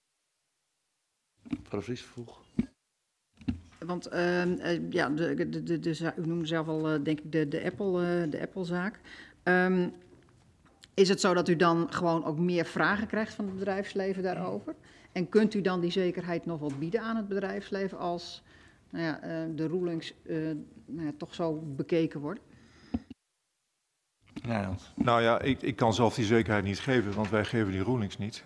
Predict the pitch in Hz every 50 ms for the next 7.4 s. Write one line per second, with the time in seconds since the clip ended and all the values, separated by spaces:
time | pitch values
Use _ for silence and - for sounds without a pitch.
0 | - - 113 113 110 104 101 98 87 107 107 - - - 131 123 113 110 110 110
1 | 110 101 113 113 117 131 123 110 92 95 95 - - - - - 98 110 104 95
2 | - 139 135 117 - - - - - - - - - - - - - - _ -
3 | - - 107 104 95 95 101 95 - - - - - - - - 104 104 - -
4 | 110 95 - 95 98 113 104 95 110 - 110 107 101 101 95 101 110 135 139 -
5 | - - - - - - 107 107 104 104 104 110 107 98 - 120 110 113 113 -
6 | 107 107 104 92 107 104 107 104 - 110 117 120 120 117 - - 120 110 110 107
7 | 101 104 - - 107 104 101